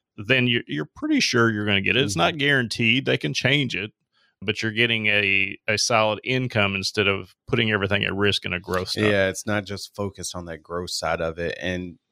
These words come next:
Speaker 2: making you more dependent upon that growth. So no, it's an extremely valuable part of a portfolio is the income that it can create based on those dividends.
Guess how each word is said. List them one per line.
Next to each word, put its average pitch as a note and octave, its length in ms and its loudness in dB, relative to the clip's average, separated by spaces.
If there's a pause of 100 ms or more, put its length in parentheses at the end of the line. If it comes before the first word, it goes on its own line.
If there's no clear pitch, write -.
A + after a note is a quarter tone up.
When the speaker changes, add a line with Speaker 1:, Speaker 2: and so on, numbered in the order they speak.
(160)
Speaker 2:
making G2+ 440 0
you G2 180 2
more G#2 340 2
dependent G#2+ 880 -2
upon D2+ 400 -2
that A1+ 200 -6
growth. - 400 -8 (460)
So F2 260 2
no, E2 300 2
it's - 340 -6 (100)
an F2+ 120 -4
extremely G#2 1120 0
valuable E2 440 2
part F2 240 2
of D#2+ 120 -4
a E2 60 -4
portfolio E2 680 0
is D#2+ 180 -2
the E2 260 -2 (580)
income G#2+ 400 2
that F#2 160 0
it E2 120 2
can F#2 160 -4
create E2+ 380 2
based E2+ 240 -2
on E2+ 80 -2
those E2 180 -4
dividends. D#2+ 540 -6